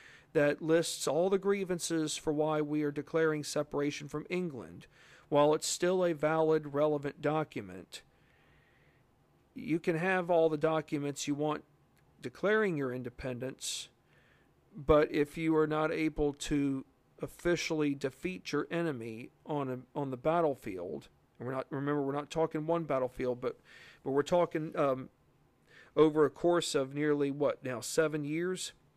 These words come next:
If we have not been able to, um, to meet our objective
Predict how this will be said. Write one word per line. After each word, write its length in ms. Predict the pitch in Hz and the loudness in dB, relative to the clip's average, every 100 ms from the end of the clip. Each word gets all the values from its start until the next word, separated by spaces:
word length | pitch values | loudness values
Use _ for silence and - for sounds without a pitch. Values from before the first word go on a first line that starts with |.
| _ _ _ _ _ _ _ - | _ _ _ _ _ _ _ -20
If 220 | 175 139 | -16 -8
we 140 | 156 165 | 0 2
have 160 | 165 | 2
not 240 | 160 170 165 | 0 -2 0
been 80 | 160 | 0
able 280 | 160 156 160 | 0 0 -4
to, 300 | - 165 156 | 0 2 4
um, 320 | 143 131 131 _ _ _ _ | 2 0 -8 _ _ _ _
to 100 | - | -8
meet 220 | 147 165 | -2 2
our 100 | 151 | 2
objective 880 | 139 127 165 196 196 135 156 131 - | 0 0 2 2 0 -2 -2 -6 -12